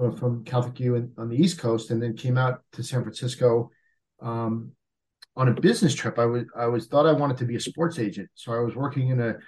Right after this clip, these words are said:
in a big law firm, and they sent me out here on a business trip, and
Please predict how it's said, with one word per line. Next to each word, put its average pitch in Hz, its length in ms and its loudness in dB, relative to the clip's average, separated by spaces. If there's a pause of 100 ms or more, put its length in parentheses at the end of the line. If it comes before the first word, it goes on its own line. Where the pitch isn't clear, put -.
(260)
in 117 80 -4
a 113 40 -2
big 131 220 2
law 127 200 4
firm, 95 440 -4 (460)
and 117 480 0
they 117 100 2
sent - 240 -2
me 131 100 0
out 127 180 4
here 131 180 2
on 117 80 0
a - 20 0
business 131 340 -2
trip, 117 380 -2 (140)
and 117 560 -4